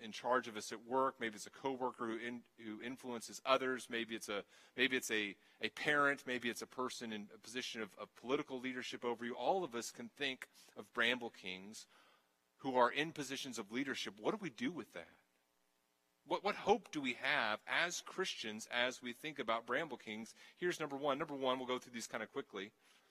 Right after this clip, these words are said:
Number one, we submit to God. Our submission to kings, earthly kings, is not, and, and rulers and governors and city council people and mayors and, and parents, it's not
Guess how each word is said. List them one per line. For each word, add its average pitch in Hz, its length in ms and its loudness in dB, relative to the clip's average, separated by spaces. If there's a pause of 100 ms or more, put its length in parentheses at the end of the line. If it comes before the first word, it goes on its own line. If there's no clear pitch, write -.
(180)
Number 170 240 4
one, 156 240 2
we 131 80 -2
submit 131 440 -4
to 123 100 -8
God. 107 500 -4 (1120)
Our 196 140 12
submission 185 800 2
to 151 100 -6
kings, 147 600 -2
earthly 180 300 2
kings, 151 440 -4
is 135 120 -2
not, 156 380 2
and, 143 200 -2
and 135 180 -4 (280)
rulers 160 680 6
and 113 200 -8
governors 147 640 4
and 110 80 -10
city 127 280 -6
council 160 440 -2
people 123 240 -8
and 113 180 -2
mayors 139 540 2
and, 107 120 -12 (300)
and 117 180 -10
parents, 147 360 2
it's - 160 -10
not 185 260 4